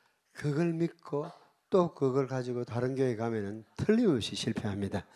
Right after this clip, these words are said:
여러분도 웃는 사람들은 다 알 것 같아 보니까 <laughs> 경험해 보신 것 같은데, 대체로 말하면은 훌륭한 서문, 훌륭한 설교문이 있을 때에, 그 다음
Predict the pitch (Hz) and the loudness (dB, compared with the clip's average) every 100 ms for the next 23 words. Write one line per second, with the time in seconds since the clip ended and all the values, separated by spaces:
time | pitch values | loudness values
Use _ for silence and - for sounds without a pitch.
0 | - - - _ 143 139 120 113 104 - | -20 -20 -20 _ -2 0 0 -2 -4 -6
1 | - 143 147 165 147 131 120 131 117 - | -2 0 2 2 4 2 2 0 0 0
2 | 123 113 123 127 - 123 120 110 110 110 | 2 4 8 8 8 4 4 0 -4 -4
3 | - 226 - 151 131 104 110 110 123 104 | -10 -12 0 2 2 0 -6 -6 -6 -8
4 | 98 107 101 117 - - - - _ 135 | -12 -12 -10 -10 -12 -20 -20 -20 _ -2
5 | - 180 208 135 120 127 113 101 92 - | 0 2 2 2 -2 -4 -4 -6 -10 -12
6 | - 151 147 165 165 165 170 147 - 147 | -2 0 4 2 2 -2 -2 -4 0 0
7 | 120 95 _ _ 156 156 165 165 175 - | -2 -6 _ _ -2 0 0 -2 -2 -2
8 | 165 151 151 143 131 127 120 - 135 - | -2 0 -2 -2 -4 -4 -6 -8 -10 -8
9 | 101 95 98 - _ _ _ _ - 143 | -8 -8 -12 -18 _ _ _ _ -4 0
10 | 147 151 120 | 0 -2 -4